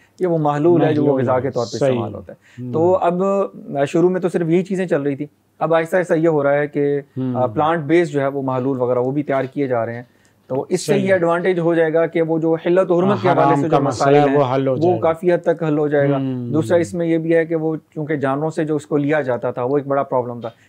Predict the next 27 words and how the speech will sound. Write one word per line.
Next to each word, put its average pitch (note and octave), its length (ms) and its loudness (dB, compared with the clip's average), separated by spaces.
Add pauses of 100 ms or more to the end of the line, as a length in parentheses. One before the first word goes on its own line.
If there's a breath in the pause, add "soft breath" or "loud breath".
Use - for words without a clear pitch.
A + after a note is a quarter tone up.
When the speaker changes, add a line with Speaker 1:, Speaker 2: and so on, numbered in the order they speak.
Speaker 1:
क्योंकि F#3 220 -2
इसको G3+ 240 0
जो G3+ 80 2
अखज़ G#3 340 -2
किया F#3 200 0
जाता E3 280 0
था E3+ 80 0
इस E3 120 -8
महलूल D3 320 -2
को, E3+ 140 -2
वो E3+ 120 0
बहुत D#3 380 -4
ही, E3 200 -4 (300 soft breath)
अ, C3+ 40 -4
हम C#3+ 200 -2
कह E3 160 0
सकते D3+ 260 -4
हैं D3 100 -6
कि C#3+ 60 -6
बहुत D3 240 -4
क्रूशियल D#3+ 480 -2
किस्म B2+ 240 -8
का C3 100 -4
और B2 100 0
बहुत, C#3+ 280 -2
अ, D3 40 -4
अ, A#2+ 960 -4